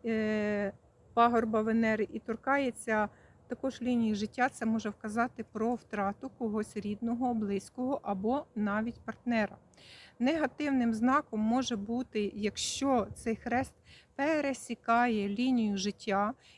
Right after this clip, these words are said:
і після цього хреста лінія життя не продовжується. Це може вказувати на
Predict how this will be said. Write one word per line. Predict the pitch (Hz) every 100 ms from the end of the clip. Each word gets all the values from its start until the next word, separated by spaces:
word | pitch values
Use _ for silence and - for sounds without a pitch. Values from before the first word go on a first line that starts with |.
| _
і | 269 285 -
після | 302 226
цього | 214 - 240 208
хреста | - 214 208 - 240 262 320 _ _ - -
лінія | 220 254 262 220
життя | 202 208 226 226
не | 226 208 226 302 -
продовжується. | 214 254 233 202 214 214 202 202 190 - 185 -
Це | 240 294
може | 269 240 233 196
вказувати | - 214 214 254 262 - 294 330 _ - -
на | 220 220 220 262